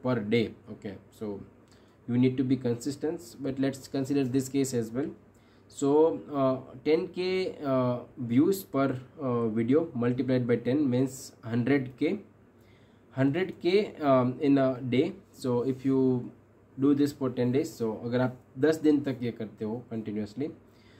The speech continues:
तो आपके hundred K multiplied by ten means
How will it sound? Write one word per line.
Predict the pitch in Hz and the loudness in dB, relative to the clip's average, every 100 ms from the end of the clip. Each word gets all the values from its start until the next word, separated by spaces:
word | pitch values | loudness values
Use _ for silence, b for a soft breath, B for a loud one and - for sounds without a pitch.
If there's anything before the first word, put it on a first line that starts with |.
| b - | b -4
तो | 151 | 0
आपके | 156 135 127 160 185 - - - - _ _ _ 120 120 | 2 0 -2 -4 -6 -6 -10 -20 -20 _ _ _ -4 0
hundred | 127 151 151 - | 4 4 2 -4
K | 156 175 247 - - | -2 0 -2 -8 -6
multiplied | 135 127 127 143 131 127 117 | 0 2 2 -2 0 0 2
by | 113 107 | 0 0
ten | 139 160 127 | -2 0 0
means | 156 170 | 0 -2